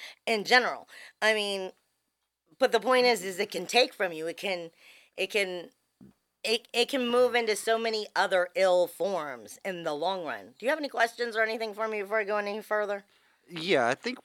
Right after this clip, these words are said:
Speaker 2: there should be a specification here because, you know, <clears throat> you say that you shouldn't have any attachments.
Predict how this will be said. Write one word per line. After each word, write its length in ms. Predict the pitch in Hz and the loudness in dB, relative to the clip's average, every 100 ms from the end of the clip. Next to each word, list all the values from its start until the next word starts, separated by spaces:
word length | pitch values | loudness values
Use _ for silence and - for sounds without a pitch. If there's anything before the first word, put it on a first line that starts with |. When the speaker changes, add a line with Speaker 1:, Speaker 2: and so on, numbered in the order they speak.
| - | -4
Speaker 2:
there 200 | 147 127 | -2 -2
should 320 | - 131 123 | -4 -8 -6
be 300 | 123 113 113 | -6 -4 -6
a 480 | 110 107 101 98 95 | -6 -6 -6 -10 -10
specification 1120 | 95 - - _ 160 - 113 95 127 120 107 92 | -10 -10 -14 _ -8 -8 -10 -10 -8 -6 -8 -10
here 240 | 87 87 | -12 -14
because, 540 | 82 98 110 98 92 101 _ - - - _ _ _ _ _ _ | -14 -14 -12 -12 -14 -16 _ -20 -20 -20 _ _ _ _ _ _
you 160 | 156 147 | -8 -4
know, 280 | 135 120 113 _ _ _ | -2 -2 -4 _ _ _
<clears throat> 260 | _ _ | _ _
you 340 | 170 160 151 151 | -8 -6 -6 -4
say 200 | - 185 | 0 2
that 120 | 147 | 2
you 220 | 120 127 | -2 -6
shouldn't 260 | 123 147 143 | -6 -2 0
have 140 | 117 | 0
any 220 | 127 123 | 0 -2
attachments. 720 | 87 - 127 107 69 65 - | -4 0 0 0 -6 -14 -16